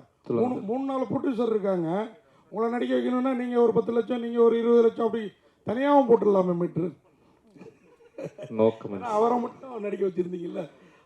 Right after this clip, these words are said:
Speaker 2: அதுக்காக கேட்குறேன். அது இருக்கட்டும், ஒரே ஒரு கொஸ்டின். அந்த படத்துல லாஸ்டா அந்த இவனுங்க லட்சுமி கேரக்டர், அந்த கலையரசன் அந்த கேரக்டர்ல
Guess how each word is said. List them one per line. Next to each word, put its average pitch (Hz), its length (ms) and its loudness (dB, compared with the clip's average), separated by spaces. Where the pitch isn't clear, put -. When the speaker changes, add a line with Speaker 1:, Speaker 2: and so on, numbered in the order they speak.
Speaker 2:
அதுக்காக 185 280 -2
கேட்குறேன். 165 340 -8
அது 190 120 -16
இருக்கட்டும், 254 420 -4
ஒரே 214 140 2
ஒரு 254 140 4
கொஸ்டின். 185 460 -8
அந்த 208 140 -10
படத்துல 277 300 -4
லாஸ்டா 233 340 -4
அந்த 233 180 -2
இவனுங்க 190 540 -8
லட்சுமி 196 380 -8
கேரக்டர், 196 400 -18
அந்த 175 140 -20
கலையரசன் 190 500 -2
அந்த 185 280 -10
கேரக்டர்ல 175 460 -14